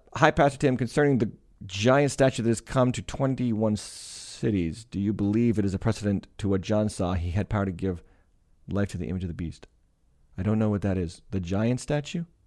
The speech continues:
I'm sorry, I'm not aware of that. If I, if I was aware of that, I will, I would have answered. I don't know what that is. And, uh, there's the Deep End episode for you, um, Jax Giannotti, about C R T. It is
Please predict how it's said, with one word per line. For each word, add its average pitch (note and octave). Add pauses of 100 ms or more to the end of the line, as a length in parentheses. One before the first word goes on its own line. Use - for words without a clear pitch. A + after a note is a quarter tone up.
(800)
I'm G2+
sorry, B2
I'm A2
not A2+
aware A#2+
of G2
that. A2
If G#2
I, G2+
if G2
I G2+
was B2+
aware D3
of C#3+
that, C#3
I A#2+
will, A2+ (320)
I A2
would A2+
have A2
answered. A2+
I F#2
don't G#2+
know G#2
what G#2
that F#2+
is. F#2+ (1400)
And, B2
uh, A2+
there's D#3+
the F3+
Deep E3
End C#3+
episode B2 (140)
for A#2
you, A2
um, G2 (500)
Jax B2
Giannotti, G#2+ (560)
about G#2+
C A#2+
R G#2+
T. G#2+
It A2
is G#2+